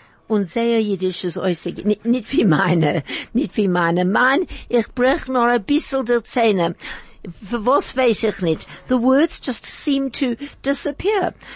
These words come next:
If I talk to outside the program, my Yiddish is good. If I'm inside here, ich weiß nicht, wo sie gehen. Sie verfliehen sich, sie gehen sich weg.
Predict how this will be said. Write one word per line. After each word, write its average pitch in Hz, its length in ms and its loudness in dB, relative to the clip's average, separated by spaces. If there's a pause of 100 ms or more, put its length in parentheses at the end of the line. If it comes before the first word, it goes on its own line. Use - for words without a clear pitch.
If - 60 -4
I 214 180 2
talk 320 260 0
to - 140 2
outside 262 540 2
the 277 60 -2
program, 277 640 2 (420)
my 214 120 4
Yiddish 226 420 2
is 220 180 -2
good. 160 260 0
If - 180 -10
I'm 165 180 -2 (120)
inside 262 540 -4
here, 277 300 2 (260)
ich 214 200 -2
weiß 220 280 2
nicht, 214 180 0
wo 214 60 4
sie 196 200 2
gehen. 165 300 2 (280)
Sie 233 200 2
verfliehen 226 560 0
sich, 170 160 -2
sie 226 220 0
gehen 233 280 0
sich - 240 -6
weg. 180 460 -2